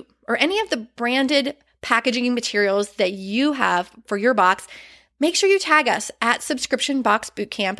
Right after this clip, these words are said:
so we can share it as well. We're on Instagram. You find me in the D Ms all the time. Drop in and say hello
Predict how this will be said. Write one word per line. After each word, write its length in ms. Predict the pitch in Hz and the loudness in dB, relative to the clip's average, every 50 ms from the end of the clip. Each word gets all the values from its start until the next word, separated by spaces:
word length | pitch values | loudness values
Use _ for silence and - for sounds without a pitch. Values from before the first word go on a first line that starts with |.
| - | -10
so 180 | - - - 254 | -8 0 0 0
we 240 | 247 226 277 302 320 | 2 2 0 0 0
can 180 | 311 - 269 | -2 -4 -4
share 300 | 240 - - 226 202 196 | -2 0 0 2 4 4
it 80 | 196 202 - | 2 2 0
as 180 | 208 202 - | -4 -4 0
well. 280 | - 185 151 143 - 202 | 0 0 2 0 0 -2
We're 120 | 208 214 | 0 0
on 140 | 208 196 196 - | 0 0 0 0
Instagram. 640 | - 262 277 269 - 294 277 285 277 277 269 262 - - - - - - | 0 0 0 0 0 0 2 2 2 2 2 0 -6 -14 -20 -20 -14 -6
You 100 | - 220 | -6 -6
find 340 | 208 - 247 240 247 254 269 | -2 2 2 2 4 4 2
me 160 | 269 277 277 | 2 2 2
in 240 | - - 226 226 220 | 0 0 0 0 0
the 80 | 208 | -2
D 220 | 190 185 220 220 220 | -4 -4 -2 -2 0
Ms 260 | 208 202 202 202 - - - | 0 0 -2 -4 -6 -8 -4
all 220 | 208 208 220 240 | 0 2 2 4
the 80 | 269 277 | 2 0
time. 460 | - 269 240 226 214 214 214 214 220 - _ - _ _ - 214 | 0 -2 -2 0 0 0 0 -2 -4 -6 _ -20 _ _ -14 -6
Drop 280 | 185 233 240 254 254 | 0 2 2 2 4
in 120 | 285 269 262 | 2 0 2
and 120 | 269 262 | 0 0
say 140 | - 285 277 | 2 0 0
hello 520 | 269 285 269 240 226 220 220 220 233 240 | 0 0 0 2 2 4 4 2 2 0